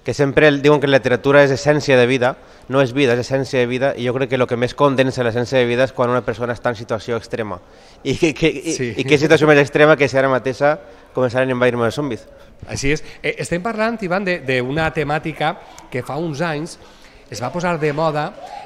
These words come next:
Speaker 2: i no hi havia plataforma, no hi havia cadena de televisió que no tinguera una sèrie, una pel·lícula de temàtica zombi. Es podem anomenar zombis, no?
Speaker 1: Jo crec que sí.
Speaker 2: O Generació Z.
Speaker 1: Eh, un poc
Speaker 2: El
Speaker 1: diferent.
Speaker 2: mateix.
Speaker 1: <laughs> No,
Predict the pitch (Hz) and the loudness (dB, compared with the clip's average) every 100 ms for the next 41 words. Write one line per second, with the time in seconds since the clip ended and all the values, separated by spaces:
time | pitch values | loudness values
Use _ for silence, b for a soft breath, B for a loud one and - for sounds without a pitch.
0 | - 147 135 127 143 139 160 170 165 160 | -10 -4 -2 -2 -4 -2 -2 -2 -2 -2
1 | 143 143 160 160 160 156 151 139 143 143 | -2 -4 -2 -2 -2 -2 -2 -4 -4 -4
2 | 143 143 139 139 139 135 131 156 127 131 | -4 -4 -4 -4 -6 -8 -8 -6 -4 -4
3 | 139 135 147 143 143 B B B - 127 | -6 -6 -4 -4 -6 B B B -12 -8
4 | 113 - 160 147 143 156 - 127 127 120 | -6 0 0 0 -2 -4 -8 -10 -8 -8
5 | 120 165 139 139 156 - B B - 117 | -10 -10 -8 -8 -8 -16 B B -10 -8
6 | 120 120 131 151 139 - - 151 170 139 | -6 -8 -8 -8 -10 -10 -6 -4 -4 -6
7 | 156 220 B - - 151 190 165 151 143 | -8 -10 B -14 -4 -2 0 -2 -2 -2
8 | 139 147 110 135 107 104 110 202 - - | -4 -6 -8 -8 -6 -8 -8 -8 -10 -20
9 | - - - 160 165 113 104 135 113 135 | -20 -20 -8 -2 0 0 -4 -6 -2 -2
10 | 131 143 139 147 160 180 185 202 214 - | -2 -2 -6 -4 -6 -4 -6 -6 -14 -20
11 | _ - - - - 87 - - - 127 | _ -20 -20 -20 -20 -18 -18 -20 -12 -6
12 | 127 123 127 151 147 135 131 123 127 - | -4 -4 -4 0 0 0 0 2 2 0
13 | 131 175 165 160 160 - - - 156 165 | 0 0 0 0 -2 -8 -16 -18 -2 6
14 | 160 | 6